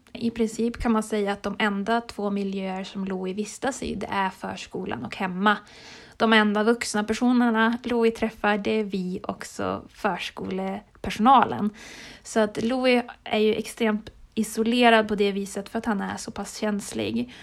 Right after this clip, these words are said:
Och därför har de då helt enkelt tagit ner allt överflödigt och även gjort ett helt eget rum till Louie där det är väldigt, väldigt sterilt och enkelt och så, så att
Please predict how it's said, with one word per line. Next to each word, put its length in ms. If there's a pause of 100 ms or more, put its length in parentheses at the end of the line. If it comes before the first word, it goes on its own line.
(520)
Och 380
därför 460
har 180
de 160
då 400 (280)
helt 380
enkelt 360
tagit 440
ner 420
allt 600 (220)
överflödigt 1080 (420)
och 220
även 380
gjort 260
ett 120
helt 500
eget 380
rum 340
till 180
Louie 280
där 180
det 60
är 260
väldigt, 920
väldigt 360
sterilt 640
och 420
enkelt 500
och 100
så, 160
så 120
att 220